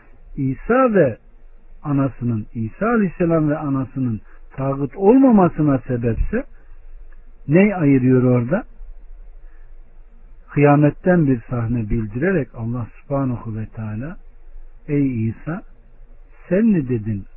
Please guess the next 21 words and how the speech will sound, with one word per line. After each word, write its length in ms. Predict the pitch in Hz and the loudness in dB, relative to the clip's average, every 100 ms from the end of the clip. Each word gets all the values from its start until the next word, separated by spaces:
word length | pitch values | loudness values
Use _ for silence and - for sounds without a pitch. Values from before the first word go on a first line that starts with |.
| - | -6
ananı 480 | 123 123 131 127 | -2 0 0 0
ve 80 | 113 - | -2 -6
seni 280 | 110 110 113 - - - - | -4 -2 -2 -6 -18 -20 -14
ilah 320 | 123 127 117 | -8 -8 -6
edinsinler?" 840 | 113 107 107 - 110 110 107 101 90 | -8 -6 -8 -6 -6 -4 -4 -8 -10
diye 300 | 101 95 90 | -10 -10 -12
diyor. 180 | 92 - - - - - | -14 -14 -20 -20 -20 2
Bu 100 | - | 4
da 160 | 196 139 | 4 6
bunu 220 | 127 120 | 4 4
oradan 400 | 113 104 110 120 | -2 -4 -2 0
ne 40 | |
yapıyor? 480 | 151 127 104 - 202 - _ - - - - | 0 0 -4 -6 -8 -10 _ -20 -20 -18 -6
Ayırıyor. 580 | 120 110 101 101 92 - - - - - - - | -4 -4 -6 -10 -14 -20 -20 -20 -20 -20 -20 -6
Allah 280 | 156 170 175 - | 0 0 0 2
Subhanahu 640 | - 165 165 139 - - | 8 8 8 4 4 4
ve 80 | 107 | 2
Teala 520 | - 113 107 110 180 - - - - - _ | -2 -8 -6 -8 -10 -14 -20 -20 -20 -20 _
hakkıyla 880 | - - 147 - - 202 165 151 - - - | -10 -8 -8 -10 -2 0 2 0 -4 -14 -8
anlayanlardan 920 | 131 127 127 120 117 117 110 110 107 | -2 0 2 2 0 0 -2 -2 -2
eylesin. 560 | 104 101 101 - 190 | -2 -4 -6 -8 -12